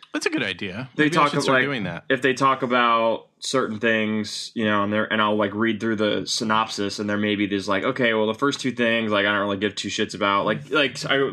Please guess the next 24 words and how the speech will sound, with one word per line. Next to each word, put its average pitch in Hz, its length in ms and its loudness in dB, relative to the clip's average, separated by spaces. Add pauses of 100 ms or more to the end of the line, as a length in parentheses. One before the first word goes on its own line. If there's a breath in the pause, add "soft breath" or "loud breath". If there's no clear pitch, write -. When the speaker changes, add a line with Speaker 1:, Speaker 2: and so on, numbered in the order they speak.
(120)
Speaker 2:
I 131 220 2 (180)
listen 147 240 0
to 131 40 2
a 123 40 0
couple 117 180 -2
T 120 140 0
V 110 140 0
podcasts, 104 600 0
and 95 220 -6 (540 loud breath)
so 120 120 0
they'll 113 140 2
talk 113 180 2
about 104 200 2
a 101 40 0
lot 104 180 4
of 98 60 -2
different 98 220 -4
T 117 160 0
V. 92 160 0
So 104 180 0
when 107 100 0
they're 107 100 0
talking 101 340 0
about 98 560 2